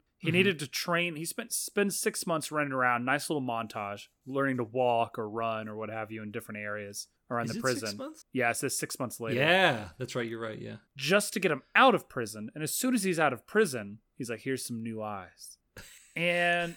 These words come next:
Speaker 1: I can't help but feel that he could have done something else to get him out of prison
Speaker 2: <laughs>
Speaker 1: that didn't involve
Speaker 2: Well,
Speaker 1: six-month delay.
Speaker 2: <laughs>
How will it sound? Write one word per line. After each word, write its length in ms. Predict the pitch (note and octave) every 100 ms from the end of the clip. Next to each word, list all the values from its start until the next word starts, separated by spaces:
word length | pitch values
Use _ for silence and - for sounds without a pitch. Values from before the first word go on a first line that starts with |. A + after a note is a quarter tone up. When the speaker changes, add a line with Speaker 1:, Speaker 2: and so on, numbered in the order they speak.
| -
Speaker 1:
I 80 | E3+
can't 260 | - B3 F#3
help 200 | G#3 E3+
but 120 | D#3
feel 220 | - E3+
that 60 | D3
he 80 |
could 120 | C#3+ D#3
have 80 |
done 160 | C#3 A#2+
something 360 | - C#3 B2 A#2
else 240 | A2+ -
to 80 | G#2+
get 100 | G#2+
him 80 | G#2
out 80 |
of 80 | G2+
prison 380 | - A2+ G2+ A#2+ - -
Speaker 2:
<laughs> 220 | B2+ -
Speaker 1:
that 340 | C#3 - C3
didn't 200 | A#2+ D3
involve 320 | C#3 B2 A#2+ A2+
Speaker 2:
Well, 200 | G3 G3
Speaker 1:
six-month 480 | F#3+ F#3 B2 - -
delay. 640 | A#2 G#2 A2 G#2+ G2+ G2+ - -
Speaker 2:
<laughs> 100 | G#3+